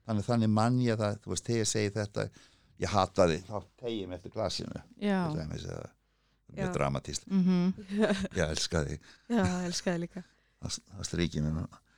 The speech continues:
Speaker 1: Er ekki
Speaker 3: Já.
Speaker 1: frægt, það er mjög frægt, sko, þarna, það er mjög frægt, þarna, ég held að sé Robert De Niro í einhverju ástarsenu í,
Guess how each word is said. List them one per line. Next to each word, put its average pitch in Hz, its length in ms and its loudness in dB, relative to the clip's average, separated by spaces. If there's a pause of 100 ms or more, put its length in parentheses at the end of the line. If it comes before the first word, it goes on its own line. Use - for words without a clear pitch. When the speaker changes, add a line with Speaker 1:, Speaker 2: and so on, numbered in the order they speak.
(160)
Speaker 1:
Er 76 220 4
ekki 82 160 0
Speaker 3:
Já. 190 80 0
Speaker 1:
frægt, 80 260 6
það 95 120 4
er 69 180 0
mjög 85 180 6
frægt, 85 340 4
sko, 80 240 0
þarna, 78 380 0 (1160)
það - 80 -10
er 78 80 -2
mjög 80 160 2
frægt, 85 280 -4
þarna, 85 260 -4
ég 85 100 -4
held 85 160 -6
að 104 80 -4
sé 104 80 -2
Robert 113 320 -6
De 101 80 0
Niro 92 460 -2 (560)
í - 160 -6 (100)
einhverju - 400 -8
ástarsenu 50 720 -8
í, - 160 -16